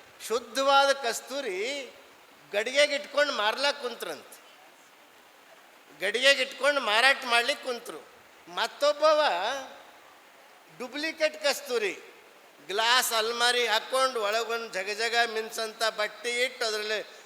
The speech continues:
ಬೆಳ್ಳಿ ಡಬ್ಬಿ ಇಟ್ಟು, ಅದ್ರಾಗ ಮತ್ತೆ ತೆರೆದು ಇದು ಪ್ಯೂರ್ ಕಸ್ತೂರಿ ಅಂತ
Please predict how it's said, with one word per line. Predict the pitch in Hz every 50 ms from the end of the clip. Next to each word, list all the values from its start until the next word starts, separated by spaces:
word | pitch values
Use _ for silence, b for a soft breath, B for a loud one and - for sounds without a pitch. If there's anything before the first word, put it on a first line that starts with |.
| B B 156
ಬೆಳ್ಳಿ | 147 185 208 226 240 240 240
ಡಬ್ಬಿ | 185 196 226 233 - - 226 233 233 247
ಇಟ್ಟು, | 269 262 - - 240
ಅದ್ರಾಗ | 226 208 214 220 226 233 233 226 226
ಮತ್ತೆ | 226 220 190 190 196 220 226 - - 220 - -
ತೆರೆದು | 220 226 247 262 277 277 269 226 151 - - - - - - -
ಇದು | 190 214 220 202 214
ಪ್ಯೂರ್ | - - 220 254 277 285 285 285 269 247 - -
ಕಸ್ತೂರಿ | 247 - - - 247 247 240 233
ಅಂತ | 233 247 277 285 - -